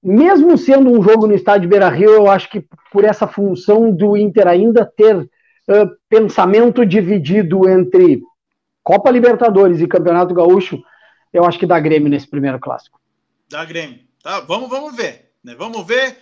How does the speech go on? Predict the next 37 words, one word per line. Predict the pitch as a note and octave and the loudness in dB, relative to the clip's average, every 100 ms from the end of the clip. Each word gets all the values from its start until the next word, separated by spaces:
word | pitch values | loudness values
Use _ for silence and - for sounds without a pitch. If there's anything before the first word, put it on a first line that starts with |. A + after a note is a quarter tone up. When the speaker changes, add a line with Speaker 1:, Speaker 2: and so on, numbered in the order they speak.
| _ _ | _ _
Speaker 2:
Podcast | G#3+ A3+ G#3+ A3+ A3 - | -14 -14 -12 -14 -14 -16
no | A3 F#3 | -20 -16
Jogo | G3+ A3 | -14 -14
fica | - G#3+ G#3 | -16 -20 -20
por | G#3+ G#3 G#3 | -20 -18 -16
aqui. | G3 A#3 C#4 C4+ _ _ _ | -16 -18 -18 -20 _ _ _
Eu | E3+ G#3 | -14 -10
agradeço | G3+ E3+ F3+ A#3+ A3+ | -10 -10 -10 -12 -12
a | F3+ | -16
audiência | E3+ G3 G3+ D#3 | -14 -16 -18 -20
de | _ | _
todo | G3 F3 | -16 -16
mundo | F#3+ | -16
que | F3 | -14
acompanhou | F3 F3+ E3 F3+ E3+ E3 D#3+ | -14 -14 -14 -12 -12 -12 -8
ao | A#3+ F#3 | -8 -8
vivo. | A3+ C4+ G3 | -10 -14 -14
Você | E3 - | -14 -14
que | G3 | -14
tá | F#3+ | -14
acompanhando | F#3 F3+ E3+ E3+ F3+ | -14 -16 -16 -16 -16
em | E3+ | -20
um | E3+ | -16
outro | F#3 F3 | -16 -14
horário, | E3 D#3+ G#3+ G#3 _ _ _ - | -10 -6 -6 -8 _ _ _ -12
não | A3 C4 | -10 -10
deixe | F#3 A3 A3 G3+ | -10 -10 -12 -18
de | F#3 | -20
seguir | G3 E3+ D3 F3+ | -20 -20 -16 -16
o | E3 | -16
nosso | D#3+ D#3+ - | -20 -20 -16
canal | E3 D3 D3+ F3 | -14 -12 -14 -14
e | |
recomendar | F3+ G#3 G3+ F3 D3 E3+ | -16 -16 -16 -14 -10 -10
para | F3 F3+ | -10 -16
os | E3+ | -14
amigos. | F#3+ D3+ B2 - | -16 -16 -20 -20